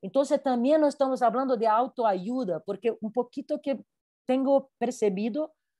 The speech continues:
sobre el uso del aparato decolonial hoy, especialmente en Europa, se puede decir así, es que hay, hay una, una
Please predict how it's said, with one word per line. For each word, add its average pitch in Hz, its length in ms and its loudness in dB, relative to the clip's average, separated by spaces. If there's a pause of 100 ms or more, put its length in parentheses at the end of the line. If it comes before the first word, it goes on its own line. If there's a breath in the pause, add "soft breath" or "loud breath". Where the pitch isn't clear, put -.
(140)
sobre 240 400 4
el 220 160 -2
uso 262 520 2
del 202 500 -4
aparato 214 540 -2
decolonial 226 760 -2
hoy, 294 400 2 (300)
especialmente 262 1000 -6
en 233 100 -4
Europa, 202 720 -2 (220)
se - 160 -10
puede 202 200 0
decir 185 320 -2
así, 185 320 -6 (520)
es 247 200 0
que 294 120 4
hay, 285 300 8
hay 262 180 6
una, 285 480 0
una 269 240 -4